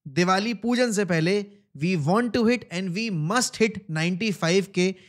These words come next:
चार सौ सब्सक्राइबर्स की दरकार है। कल हमने अच्छा जो रेंज था वो कवर किया था। जो बचे हुए चार सौ सब्सक्राइबर्स हैं वो आज आप पूरे करवा दीजिए। And then we know, ऊपर वाला देख रहा है भाई। और उसमें कुछ यूजुअल, जो यूजुअल नेम्स थे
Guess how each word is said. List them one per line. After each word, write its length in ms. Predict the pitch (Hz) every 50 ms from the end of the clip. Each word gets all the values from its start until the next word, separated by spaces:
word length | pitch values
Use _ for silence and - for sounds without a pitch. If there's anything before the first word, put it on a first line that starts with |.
| _ _ _ _ _ -
चार 340 | - 208 190 190 208 226 208
सौ 120 | - 254
सब्सक्राइबर्स 480 | 220 226 185 - 214 196 185 202 196 -
की 80 | - 165
दरकार 400 | 156 151 143 - 170 175 180 170
है। 140 | 185 202 208 202 _ _ _ _ _ -
कल 160 | 185 202 202
हमने 220 | 196 190 196 202 214
अच्छा 580 | 180 165 156 - - - 202 202 208 202 196 -
जो 140 | 160 156 170
रेंज 340 | 151 165 175 196 196 - -
था 60 | 190
वो 120 | 175 180 170
कवर 260 | 160 156 156 175 180
किया 200 | 170 196 196 180
था। 200 | - 214 220 214 - - _ _ _ _ - -
जो 140 | 143 175 175
बचे 260 | 147 170 170 - 233
हुए 140 | 226 233 233
चार 240 | - 208 180 185 175
सौ 100 | 185 202
सब्सक्राइबर्स 540 | 185 190 - - 190 180 175 196 185 - 196
हैं 160 | 202 202 196 170
वो 120 | 139 147 151
आज 200 | 143 143 147 160
आप 120 | 165 151 -
पूरे 160 | 151 151 147
करवा 280 | 147 147 139 147 165 185
दीजिए। 380 | 185 208 196 175 208 208 208 202 - - 139
And 320 | 143 156 156 151 135 131
then 240 | 160 190 226 233 220 190 _ - 151
we 140 | 175 196 180
know, 160 | 165 170 202 - - _ _ _ _ _ _ _ -
ऊपर 260 | 165 170 165 190 185
वाला 160 | 165 160 160
देख 180 | 151 143 135 127
रहा 80 | 143
है 60 | 139 123
भाई। 180 | 120 113 139 - - - _ _ _ _ -
और 140 | 147 151 175
उसमें 240 | 185 180 214 240 247
कुछ 220 | 269 269 - -
यूजुअल, 540 | 220 226 226 214 196 269 269 269 262 247 -
जो 200 | - 160 170 214
यूजुअल 440 | 220 202 220 233 202 226 269 262 233
नेम्स 320 | 208 214 233 226 214 -
थे 80 | 214